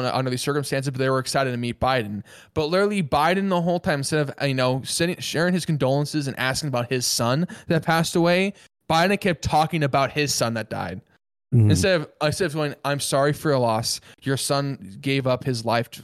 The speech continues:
Speaker 1: for this country," or
Speaker 2: Yeah,
Speaker 1: for
Speaker 2: and
Speaker 1: my
Speaker 2: talk about,
Speaker 1: stupid
Speaker 2: like, the
Speaker 1: decision.
Speaker 2: heroic acts they did or whatever. And so he's like,
Speaker 1: Oh,
Speaker 2: "You know, my
Speaker 1: yeah,
Speaker 2: son
Speaker 1: so
Speaker 2: Bo,
Speaker 1: if I
Speaker 2: my, my, my son Bo did, did these
Speaker 1: Yes.
Speaker 2: things."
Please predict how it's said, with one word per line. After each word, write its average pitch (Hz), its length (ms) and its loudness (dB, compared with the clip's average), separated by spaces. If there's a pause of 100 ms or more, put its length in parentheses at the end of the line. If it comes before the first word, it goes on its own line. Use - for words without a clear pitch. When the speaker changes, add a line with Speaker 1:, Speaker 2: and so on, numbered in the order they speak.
Speaker 1:
for 123 160 -2
this 113 160 -2
country," 110 480 -4
or 127 180 2
Speaker 2:
Yeah, 127 100 6
Speaker 1:
for 110 40 6
Speaker 2:
and 104 80 6
Speaker 1:
my - 60 2
Speaker 2:
talk 120 200 8
about, 107 40 6
Speaker 1:
stupid 110 160 8
Speaker 2:
like, 104 100 8
the 98 60 6
Speaker 1:
decision. 107 240 6
Speaker 2:
heroic 104 200 6
acts 95 300 4
they 101 160 4
did 98 320 4
or 92 140 2
whatever. 92 240 4 (320)
And 117 100 -2
so 131 60 8
he's 110 80 6
like, 104 120 8
Speaker 1:
Oh, 302 160 2
Speaker 2:
"You - 60 4
know, 117 80 6
my 113 140 8
Speaker 1:
yeah, - 60 8
Speaker 2:
son 110 240 4
Speaker 1:
so 92 60 4
Speaker 2:
Bo, 92 360 6
Speaker 1:
if - 60 4
I - 20 4
Speaker 2:
my, 113 200 4
my, 139 260 4
my 127 140 6
son 143 200 4
Bo 110 160 6
did, 104 180 4 (140)
did 107 160 4
these 269 240 6
Speaker 1:
Yes. 120 80 0
Speaker 2:
things." 90 180 -8